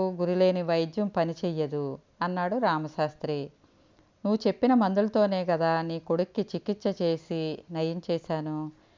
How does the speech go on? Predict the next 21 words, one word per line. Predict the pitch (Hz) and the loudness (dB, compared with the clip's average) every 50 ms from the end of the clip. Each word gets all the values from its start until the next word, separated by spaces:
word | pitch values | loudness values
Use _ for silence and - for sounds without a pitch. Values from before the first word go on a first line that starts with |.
| _ _ _ - | _ _ _ -4
అన్నాడు | 180 180 180 180 180 180 185 214 254 | -4 -2 -2 0 0 2 2 0 0
ససురుడు | - - 185 170 - - 180 175 165 165 | 0 0 -2 0 2 2 2 2 2 0
ఆశ్చర్యంగా. | 156 - - 156 165 160 - - 160 160 156 151 151 147 143 143 143 143 - _ _ _ _ _ _ _ _ _ _ _ - | -2 0 0 -2 -2 -2 -2 -2 -2 0 0 -2 -4 -4 -6 -6 -6 -8 -10 _ _ _ _ _ _ _ _ _ _ _ -6
అవును, | 175 170 165 170 180 180 160 151 160 - _ _ - | -4 -2 -2 -2 -2 -2 -4 -6 -8 -14 _ _ -6
కానీ | - 170 156 156 160 175 214 254 254 240 - _ _ _ _ _ _ _ - | -4 -2 -2 -2 -2 0 0 0 0 -2 -4 _ _ _ _ _ _ _ 0
ఆ | 185 190 202 | 4 4 4
మందులే | 208 202 185 180 180 202 226 233 233 226 | 6 4 2 2 4 4 6 6 6 6
నేను | 214 196 185 180 | 4 2 2 0
ఇచ్చినప్పుడు | 170 160 - - 208 208 196 - 180 175 175 175 | -2 -4 -4 -2 0 0 0 0 2 2 4 4
నా | 180 175 170 | 2 0 -2
కొడుకు | 170 - 170 165 170 175 - 226 | -2 0 0 0 0 0 0 -2
వ్యాధి | 190 175 175 160 156 160 170 175 190 180 170 165 170 | -2 0 2 2 4 4 2 2 2 0 0 0 -2
నిమ్మళించలేదు. | 170 160 156 156 156 160 170 170 165 - - 160 156 147 147 139 147 143 143 135 143 147 _ _ _ _ _ _ _ _ _ - | -2 -4 -4 -2 -2 -2 -2 -2 -4 -6 -6 -4 -4 -4 -4 -4 -4 -4 -6 -6 -8 -12 _ _ _ _ _ _ _ _ _ -2
అందుకు | 180 190 185 196 - 202 | -2 0 0 -2 -2 -4
కారణం | 185 - - 175 170 170 180 202 214 214 190 180 175 175 175 175 180 | -4 0 4 6 6 6 6 6 4 2 2 0 0 -2 -4 -4 -4
నా | 180 175 | -4 -4
కొడుక్కు | 175 - - 175 175 185 - - - 220 185 180 175 180 185 180 _ _ _ _ _ _ _ _ - | -2 0 0 2 2 0 -2 0 0 0 2 2 0 -2 -4 -6 _ _ _ _ _ _ _ _ -2
నా | - 175 180 180 | 0 2 4 4
వైద్యంలో | 175 170 165 165 160 160 - 214 208 196 190 175 | 4 4 4 2 0 -2 -2 0 2 2 2 2
నమ్మకం | 165 160 156 160 160 160 - 214 226 226 | 2 0 -2 -2 -4 -2 0 0 2 2
లేకపోయింది. | 190 170 160 160 - 165 - - 160 156 151 147 147 143 143 143 139 135 | 2 2 0 0 -4 -8 -4 -2 0 0 0 -2 -4 -4 -4 -4 -4 -6